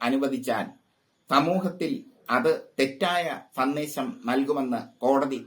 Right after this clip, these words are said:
പറയുകയുണ്ടായി. സമുദായ സ്പർദ്ധയും വിദ്വേഷവും പടർത്തുന്ന പ്രസംഗം നടത്തിയെന്ന കേസിൽ പി സി ജോർജിനെ മുമ്പും പോലീസ് അറസ്റ്റ് ചെയ്തിട്ടുണ്ട്. ഇയാൾ മുമ്പും ജയിലിലായിട്ടുണ്ട്. മറ്റൊന്ന്, പി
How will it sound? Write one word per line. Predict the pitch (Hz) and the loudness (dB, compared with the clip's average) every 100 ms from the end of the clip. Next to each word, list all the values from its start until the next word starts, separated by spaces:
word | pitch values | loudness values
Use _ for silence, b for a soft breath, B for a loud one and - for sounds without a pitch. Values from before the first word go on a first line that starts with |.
| - | 0
പറയുകയുണ്ടായി. | 123 123 135 120 98 - - - _ _ _ _ _ _ | 2 4 4 2 -2 -8 -18 -20 _ _ _ _ _ _
സമുദായ | 143 156 175 190 185 160 | 6 6 4 2 0 -6
സ്പർദ്ധയും | - - 147 143 160 151 131 95 | -10 4 4 6 2 0 -4 -6
വിദ്വേഷവും | 92 135 120 170 165 160 156 123 - | -2 0 2 0 0 -2 -4 -6 -2
പടർത്തുന്ന | 135 135 - 143 127 - - | -2 -2 -6 -2 -2 -4 -4
പ്രസംഗം | 143 156 156 165 | -2 0 -2 -2
നടത്തിയെന്ന | 143 131 143 135 123 - | -2 -2 -2 -4 -4 -2
കേസിൽ | 123 120 - - - b b b - | 0 0 -4 -8 -18 b b b 0
പി | 147 - | 2 2
സി | 165 | -2
ജോർജിനെ | 127 135 127 127 120 101 - - | 2 2 2 0 -2 -2 -10 -2
മുമ്പും | 113 135 143 156 | 0 2 0 0
പോലീസ് | - 120 120 117 117 107 - | 2 2 2 0 -2 -4 -4
അറസ്റ്റ് | 113 120 131 147 | 0 0 0 -8
ചെയ്തിട്ടുണ്ട്. | 151 143 139 139 143 151 139 _ | -8 -8 -8 -6 -4 -4 -6 _
ഇയാൾ | 107 139 139 127 | 2 4 4 2
മുമ്പും | 110 120 139 139 151 - | 0 0 2 2 0 -4
ജയിലിലായിട്ടുണ്ട്. | 87 98 120 110 85 69 - _ _ _ _ b b b _ _ _ | -8 0 0 0 -6 -8 -16 _ _ _ _ b b b _ _ _
മറ്റൊന്ന്, | - 120 165 208 196 - - | -2 2 2 2 0 -4 -4
പി | 147 | -4